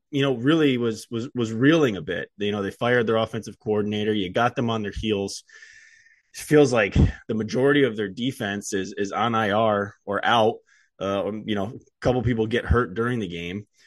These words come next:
And, and still, the Jets come out as flat as ever. They are done from the jump where they fumble a kickoff return,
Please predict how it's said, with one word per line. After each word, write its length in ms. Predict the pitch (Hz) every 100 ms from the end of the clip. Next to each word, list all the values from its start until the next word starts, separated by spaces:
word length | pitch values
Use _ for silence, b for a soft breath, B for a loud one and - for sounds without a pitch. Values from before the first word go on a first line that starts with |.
| b b b
And, 160 | 117 117
and 140 | 120
still, 340 | 107 143 147 120
the 100 | 98
Jets 260 | 123 123
come 200 | - 123
out 280 | 117 110 107
as 140 | 101 -
flat 340 | 110 110 127
as 140 | 120
ever. 400 | 104 92 95 104 - b b b b _ _ _ -
They 680 | 110 110 104 104 104 101 _ _ _ _ _ _ _ _ _ -
are 120 | 110
done 460 | 110 110 135 147 139
from 160 | 139
the 60 | 104
jump 420 | 98 120 120 127
where 140 | 120 107
they 100 | 104
fumble 340 | 120 120 120
a 60 | 107
kickoff 460 | 117 107 95 90
return, 520 | 90 - 87 87 104